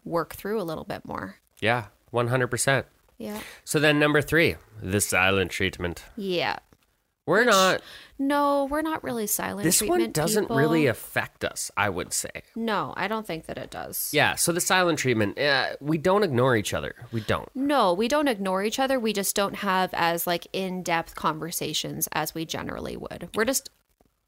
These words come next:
Speaker 1: we don't ignore each other, but we are a little bit shorter with each other.
Speaker 2: We can be, but yeah, it's still, it's never silent.
Speaker 1: No.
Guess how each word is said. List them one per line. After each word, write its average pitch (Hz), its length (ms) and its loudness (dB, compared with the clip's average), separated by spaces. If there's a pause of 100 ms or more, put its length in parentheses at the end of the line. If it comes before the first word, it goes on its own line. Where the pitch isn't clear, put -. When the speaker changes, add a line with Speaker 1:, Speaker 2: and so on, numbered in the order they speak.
Speaker 1:
we 220 120 2
don't 320 160 4
ignore 233 280 4
each 208 140 2
other, 180 180 2
but 180 140 0
we 196 100 0
are 185 140 4
a 190 60 2
little 175 180 0
bit 165 240 -2
shorter 156 480 -2
with - 180 -12
each - 180 -8
other. - 380 -10 (160)
Speaker 2:
We 147 80 6
can 139 380 4
be, 101 160 4
but 110 260 4
yeah, 123 220 4
it's 107 240 2
still, 160 500 4
it's - 220 0
never 175 280 2
silent. 104 800 2
Speaker 1:
No. 180 680 2